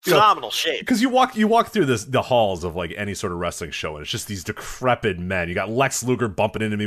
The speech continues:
Speaker 1: in his wheelchair. You got Greg Valentine, who looks like he's been run over by a car. It's just, you know what I mean? Like, all those old guys. And then here's Tito Santana in his glasses and his, like, nice polo shirt, just walking by. And you're like, "Tito Santana, look at that, look at that dude." Like,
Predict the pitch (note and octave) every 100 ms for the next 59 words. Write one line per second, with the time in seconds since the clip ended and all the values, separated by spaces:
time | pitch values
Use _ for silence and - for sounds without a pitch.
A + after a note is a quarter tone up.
0 | G#2 G2 F2 F2 G#2 G2 - G2 F#2+ F#2+
1 | F#2 - - - B2 A2 C#3 B2 G#2 G#2
2 | A2 G#2+ G#2+ G2+ G2+ G#2+ G2 G#2 F#2+ G2+
3 | G2 F#2+ G2 F#2+ - - F#2+ F#2 F#2 F#2+
4 | G#2 D3 F3 F3 E3+ E3 C#3+ C3+ C#3+ E3
5 | D3+ D3+ C3+ C#3 C#3 - - - D#4 A3+
6 | B3 - F#3+ G3+ A3+ F3 F3 F3+ F3 D#3+
7 | B2+ B2+ D3 D3+ D#3 D#3 D3+ D#3 D3 D3+
8 | C3+ C3 E3 - - - C3+ D3 C#3+ D3
9 | - C3 B2+ - - - F4 A3+ D3+ D#3
10 | - F3+ C3+ C3+ E3+ G#3 A3+ - F#4+ G#4
11 | - F#4 F#4+ F4+ F3 C#4 B3 F3 C4+ D4
12 | B2 G#2+ F2 E2+ B2 C#3